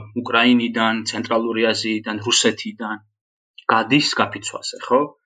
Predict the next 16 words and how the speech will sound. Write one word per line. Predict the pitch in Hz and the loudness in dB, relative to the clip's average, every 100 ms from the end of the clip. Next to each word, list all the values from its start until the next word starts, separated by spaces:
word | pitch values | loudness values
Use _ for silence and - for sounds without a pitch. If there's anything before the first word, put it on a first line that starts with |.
| _ _ | _ _
და | 117 | -10
თან, | - 147 151 123 | 0 2 4 4
როგორც | 117 123 107 | 2 0 -2
თქვა, | - - 156 | -4 2 4
ეს | 123 127 | 6 4
ემთხვევა | 113 110 - 127 135 147 | 0 -2 2 4 6 4
პრინციპში | 143 123 113 127 123 - 143 139 120 | 2 -4 -4 -6 -6 0 2 2 2
ანტისაბჭოთა | 117 123 - 117 113 113 143 | 0 -2 -2 -2 -2 0 0
გამოსვლებს, | 123 98 87 - - - - - | 2 0 -4 -14 -20 -20 -20 -10
მაგრამ, | 117 123 151 156 151 _ _ _ _ _ - | -6 2 2 2 -2 _ _ _ _ _ -4
ა, | 120 120 120 80 | 0 0 0 -2
ეს, | 117 139 - - - | 2 2 2 -2 0
ა, | 120 117 120 - | 0 0 -4 0
ეს | 139 - | 0 2
ემთხვევა | 123 156 151 | 2 4 4
დროში, | 135 113 - - | 4 2 2 0